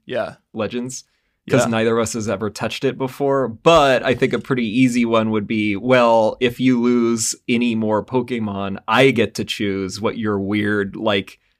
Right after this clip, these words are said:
Speaker 2: theme or handicap is in the next season.
Speaker 1: Fine.
Speaker 2: And if you make it through without losing any more Pokemon,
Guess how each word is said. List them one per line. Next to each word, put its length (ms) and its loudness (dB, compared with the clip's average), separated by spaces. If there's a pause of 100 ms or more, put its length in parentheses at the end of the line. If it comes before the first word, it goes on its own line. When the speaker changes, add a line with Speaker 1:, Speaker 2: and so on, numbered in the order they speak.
Speaker 2:
theme 540 -2
or 200 -2
handicap 680 -2
is 580 -4
in 140 -2
the 80 -2
next 280 -6
season. 680 -10
Speaker 1:
Fine. 300 0
Speaker 2:
And 220 0
if 320 -4
you 560 -4
make 320 2
it 140 0
through 200 2
without 260 2
losing 260 -4
any 160 -6
more 200 -6
Pokemon, 720 -10